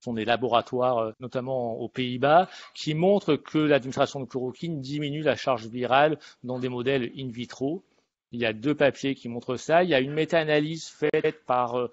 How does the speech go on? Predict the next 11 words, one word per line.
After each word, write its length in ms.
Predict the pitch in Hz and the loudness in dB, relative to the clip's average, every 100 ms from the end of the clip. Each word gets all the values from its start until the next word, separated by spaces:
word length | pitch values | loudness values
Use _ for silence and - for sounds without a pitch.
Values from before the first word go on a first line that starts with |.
| _ 135 | _ -10
Andrea 260 | 127 139 | -4 -2
Corteggiani 840 | 131 120 131 123 131 131 143 147 127 | -4 -8 -8 -4 -4 -6 -10 -6 -6
et 100 | 113 | -6
Sharon 340 | - 131 131 | -4 -4 -4
Enav 420 | 131 127 135 143 - - _ _ | -6 -4 -4 -4 -8 -20 _ _
qui 260 | - 123 127 | -16 -10 -8
était 220 | 120 139 | -8 -10
publiée 800 | - 151 135 139 127 139 147 143 | -10 -14 -12 -10 -6 -4 -4 -6
en 120 | 123 | -8
début 260 | 123 131 139 | -10 -10 -4
d'année, 460 | 135 131 135 139 | -4 -2 -4 -8